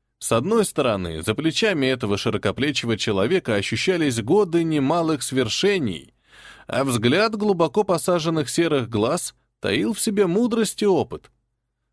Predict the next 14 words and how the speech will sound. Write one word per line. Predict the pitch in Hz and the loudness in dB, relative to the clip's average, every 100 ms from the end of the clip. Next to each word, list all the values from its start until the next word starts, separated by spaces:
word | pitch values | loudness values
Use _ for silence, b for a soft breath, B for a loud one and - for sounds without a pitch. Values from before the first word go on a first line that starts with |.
| - | -8
Но | 90 | -6
вместе | 85 123 185 - 214 | -2 0 0 0 -2
с | - | -2
тем, | - 143 78 - _ _ _ _ - | -2 -2 -2 -10 _ _ _ _ -6
этот | 185 226 226 180 | -2 0 -2 -4
взгляд | 139 135 175 202 165 | -2 0 2 2 2
был | 147 180 175 | 2 2 2
несколько | 139 190 180 - 165 170 | 0 0 0 -2 -2 -2
самоуверенным, | 147 165 156 151 143 131 110 208 202 143 107 92 82 - - _ _ _ _ | 0 0 0 0 0 0 0 2 2 2 -2 -4 -6 -12 -20 _ _ _ _
а | - 151 | -2 2
речь, | 165 240 - 139 | 2 0 0 0
изобиловавшая | 113 110 123 139 123 117 - 127 117 | 2 2 2 2 2 0 0 0 0
сложными | - 135 113 110 104 92 | 2 0 2 0 -2 -2
терминами, | 123 147 139 101 85 82 - | 0 0 0 -4 -6 -10 -16